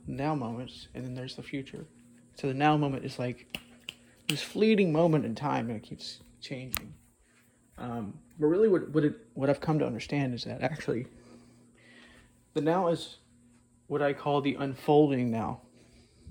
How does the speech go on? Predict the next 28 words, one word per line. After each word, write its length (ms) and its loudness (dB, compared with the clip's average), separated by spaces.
because 360 -6
with 340 4
every 260 0
mo-, 240 -6
uh, 60 -4
in 680 2
this 280 0
now 240 0
moment, 520 -4
which 380 -8
has 120 -8
always 300 4
been, 280 -6
there's 200 -4
never 180 4
been 160 0
really 360 -2
any 160 -4
past 420 -10
or 120 -14
future 420 0
except 340 -8
in 80 -8
your 120 -8
mind 320 -2
and 100 -10
your 100 -12
thoughts. 440 -4